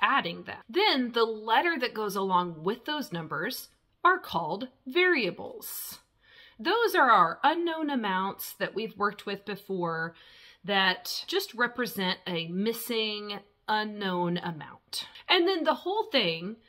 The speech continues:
the coefficient and the variable, they are called a term.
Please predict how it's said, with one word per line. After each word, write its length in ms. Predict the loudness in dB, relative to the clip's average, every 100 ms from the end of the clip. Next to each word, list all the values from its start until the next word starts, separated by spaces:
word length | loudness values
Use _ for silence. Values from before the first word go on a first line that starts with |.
| _ -4
the 500 | 2 4 4 0 -6 _ _ _
coefficient 760 | -2 0 0 0 -2 -2 -2 -4 _ _ -4
and 320 | 2 2 2
the 60 | -2
variable, 760 | 0 0 0 -2 -4 -4 -8 _ _ -10
they 360 | -2 0 0
are 140 | -2 -4
called 460 | -4 -4 -2 -2 -4
a 80 |
term. 760 | -6 -8 -4 -2 0 -2 -8